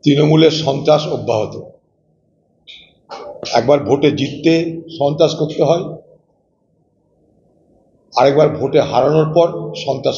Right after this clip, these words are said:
করতে হয়। অথচ বাংলার মুখ্যমন্ত্রী বলে থাকেন যে বাংলার মানুষের সমর্থন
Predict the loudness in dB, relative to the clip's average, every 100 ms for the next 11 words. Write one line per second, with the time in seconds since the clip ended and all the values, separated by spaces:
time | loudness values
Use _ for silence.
0 | -6 -10 -12 -12 -16 -20 _ _ _ _
1 | _ _ _ _ _ _ _ _ _ _
2 | _ _ _ _ _ _ _ _ _ _
3 | 0 2 2 4 4 4 2 0 -6 -6
4 | -4 -4 -2 -2 -2 -2 -4 -2 0 2
5 | 4 4 2 -8 -14 -18 -20 _ _ _
6 | _ _ _ _ _ _ _ _ -2 0
7 | 2 2 2 2 0 0 0